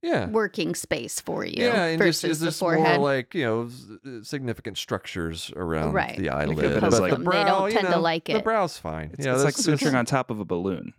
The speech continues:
Speaker 3: paper on top of a balloon.
Speaker 2: Right.
Speaker 3: But if you
Speaker 1: Uh,
Speaker 3: go through
Speaker 2: Right.
Speaker 3: the balloon, you know?
Speaker 1: Yeah, ex-,
Speaker 3: So
Speaker 1: ex-,
Speaker 2: Pop.
Speaker 1: exactly.
Speaker 2: That's
Speaker 1: You
Speaker 2: what
Speaker 1: got
Speaker 2: we
Speaker 1: it.
Speaker 2: call an open globe.
Speaker 1: <laughs>
Speaker 3: Yeah,
Speaker 1: Uh, yeah.
Speaker 3: exactly.
Speaker 1: I've, I've, unfortunately, knock on wood, never seen, like, an atrogenic open globe from a
Speaker 3: Yeah.
Speaker 1: s-,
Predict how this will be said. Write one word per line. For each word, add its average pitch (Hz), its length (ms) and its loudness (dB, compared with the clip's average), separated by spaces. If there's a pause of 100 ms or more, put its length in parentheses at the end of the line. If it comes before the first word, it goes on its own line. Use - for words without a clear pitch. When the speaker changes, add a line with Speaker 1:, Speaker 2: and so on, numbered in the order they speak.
(100)
Speaker 3:
paper 117 280 0
on 101 80 -2
top 92 240 -4
of 82 80 -6
a - 40 0
balloon. - 60 4 (200)
Speaker 2:
Right. 131 100 -6
Speaker 3:
But 90 100 2
if 95 80 -2
you 101 80 2
Speaker 1:
Uh, 98 40 2
Speaker 3:
go 107 100 0
through 98 120 -4
Speaker 2:
Right. 92 120 2
Speaker 3:
the - 60 0
balloon, - 420 0 (320)
you 110 60 -2
know? 123 140 0
Speaker 1:
Yeah, 90 200 -6
ex-, 78 140 -8
Speaker 3:
So 104 140 -4
Speaker 1:
ex-, 98 100 0
Speaker 2:
Pop. 98 280 2
Speaker 1:
exactly. 87 680 0
Speaker 2:
That's - 180 -6
Speaker 1:
You - 60 -4
Speaker 2:
what - 60 -2
Speaker 1:
got 87 100 0
Speaker 2:
we 175 80 0
Speaker 1:
it. - 60 -8
Speaker 2:
call 151 200 -6
an 143 120 -4
open 285 360 2
globe. 170 540 0
Speaker 1:
<laughs> - 40 -20
Speaker 3:
Yeah, 143 200 2
Speaker 1:
Uh, 123 140 0
yeah. 131 180 0
Speaker 3:
exactly. 123 480 2 (180)
Speaker 1:
I've, 127 320 0
I've, 143 200 0
unfortunately, 147 960 -2
knock 123 260 0
on 113 160 -2
wood, 107 160 2
never 101 220 0
seen, 98 260 -4
like, 90 180 -2
an 87 140 -2
atrogenic 87 720 -2
open 117 320 -2
globe 123 300 0
from 90 240 -4
a - 20 0
Speaker 3:
Yeah. 82 60 0
Speaker 1:
s-, - 220 -6